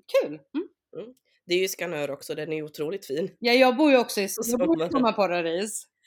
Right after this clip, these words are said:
Speaker 2: Ja.
Speaker 1: Ja.
Speaker 2: <laughs> Det är nog lite bättre, tror jag. Jag är sugen på att åka ner och, och, eh, eh, se Skåneland mera.
Speaker 1: Gör. Jag bjuder på grill.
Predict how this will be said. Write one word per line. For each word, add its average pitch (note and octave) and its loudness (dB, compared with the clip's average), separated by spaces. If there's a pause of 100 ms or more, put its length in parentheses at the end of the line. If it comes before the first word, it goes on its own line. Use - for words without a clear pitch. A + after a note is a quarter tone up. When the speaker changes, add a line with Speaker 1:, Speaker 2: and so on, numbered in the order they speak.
(160)
Speaker 2:
Ja. C4+ -2
Speaker 1:
Ja. A#3+ 4
Speaker 2:
<laughs> - -16
Det G3+ 4
är G3 8
nog F3+ 4
lite E3+ 0
bättre, D#3 -6
tror B2+ -14
jag. D3+ -18 (1120)
Jag F3 0
är G#3 0
sugen D#3+ -2
på D#3 -6
att C#3 -6
åka C#3+ -8
ner C#3 -4
och, C3+ -6
och, - -18
eh, C#3 -12 (960)
eh, D#3 -20 (360)
se D3+ -14 (460)
Skåneland D3 -16
mera. D#3 -18 (260)
Speaker 1:
Gör. E3+ -6 (140)
Jag G#3 -4
bjuder A#3 0
på A#3 -6
grill. E3 -4